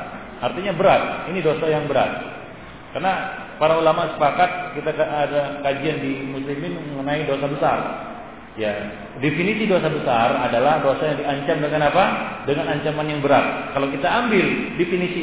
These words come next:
ini, maka isbal termasuk di dalamnya. Maka isbal termasuk di dalamnya. Kenapa? Karena ancamannya Allah tidak akan melihat, tidak akan berbicara, tidak mem-, dan diancam dengan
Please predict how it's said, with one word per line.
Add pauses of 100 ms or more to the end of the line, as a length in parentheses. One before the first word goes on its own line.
ini, (180)
maka
isbal
termasuk
di
dalamnya. (3250)
Maka
isbal (500)
termasuk
di
dalamnya.
Kenapa?
Karena
ancamannya
Allah
tidak (140)
akan
melihat,
tidak
akan
berbicara, (120)
tidak
mem-, (500)
dan
diancam
dengan